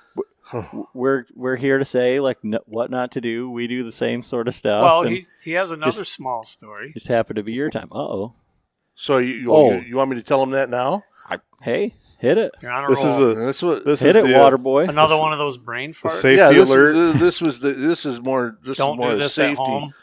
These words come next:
Speaker 4: This is
Speaker 3: safety to you guys out there. You know, this is a, a not to do thing. Okay, uh, all my life I've been around power equipment and everything else. You know,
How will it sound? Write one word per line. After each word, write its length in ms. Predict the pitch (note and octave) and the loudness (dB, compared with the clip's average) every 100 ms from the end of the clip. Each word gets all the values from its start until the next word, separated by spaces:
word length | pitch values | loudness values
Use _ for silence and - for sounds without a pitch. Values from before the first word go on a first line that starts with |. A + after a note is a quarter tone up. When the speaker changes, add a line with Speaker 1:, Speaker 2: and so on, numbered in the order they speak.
| _ - | _ -14
Speaker 4:
This 100 | A#2 | -6
is 40 | B2 | 0
Speaker 3:
safety 480 | C#3+ C3 C3 G#2+ _ | 0 -2 -8 -10 _
to 120 | - A#2 | -10 -10
you 140 | G#2+ | -4
guys 360 | A2 G#2+ G#2 A#2+ | -2 0 0 -2
out 180 | G#2 | -4
there. 180 | G#2 G2+ | -6 -10
You 120 | F#2+ | -8
know, 160 | G2 G2+ | -8 -8
this 260 | G2+ A2+ G#2 | -10 -12 -10
is 120 | F#2+ | -8
a, 160 | G2+ G2 | -10 -8
a 80 | G2+ | -6
not 340 | G#2 A2+ C3+ | -2 -2 -2
to 80 | C3+ | -6
do 220 | B2 C#3 C#3+ | -8 -8 -4
thing. 340 | C#3+ D#3 D#3+ _ _ _ _ _ - | -4 -6 -10 _ _ _ _ _ -18
Okay, 380 | A#2 B2 B2+ B2 _ - | -6 -2 -2 -4 _ -8
uh, 240 | G#2+ G2+ G2+ | -4 -4 -2
all 200 | C3+ D3+ D#3+ | 4 4 6
my 140 | D#3 | 2
life 420 | D3 C#3+ A#2 - | 4 2 0 -4
I've 180 | G#2+ F#2 | -6 -6
been 160 | A2+ G#2 | -8 -8
around 460 | G#2+ G#2+ G#2+ F#2 _ _ _ _ _ _ | -6 -6 -8 -12 _ _ _ _ _ _
power 300 | A2 A2 G#2+ | 0 0 -2
equipment 480 | G#2 A#2 A2 G#2+ G#2+ | -6 -4 -4 -4 -8
and 120 | G#2 | -6
everything 360 | G#2+ G#2+ A2+ G#2 | -4 -4 -4 -4
else. 340 | G2+ G#2 - | -4 -6 -8
You 80 | G#2+ | -8
know, 360 | G2+ G#2 G#2 | -6 -6 -6